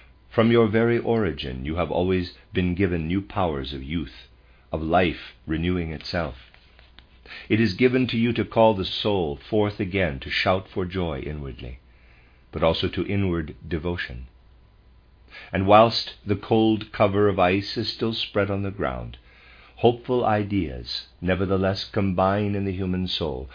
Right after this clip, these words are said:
with a sense, a feeling, that the earth will still be able to sustain human beings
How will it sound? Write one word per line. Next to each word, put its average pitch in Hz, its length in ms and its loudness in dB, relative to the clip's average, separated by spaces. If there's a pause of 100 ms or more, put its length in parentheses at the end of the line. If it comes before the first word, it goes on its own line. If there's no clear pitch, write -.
(540)
with 104 140 0
a 107 40 2
sense, 85 540 -2
a 73 60 -8
feeling, 69 560 -2 (380)
that 95 120 -4
the 113 160 -2
earth 127 280 4
will 120 120 0
still 127 340 0
be 117 200 0
able 110 200 0
to 113 140 -8
sustain 104 640 -2
human 104 300 -4
beings 69 460 -6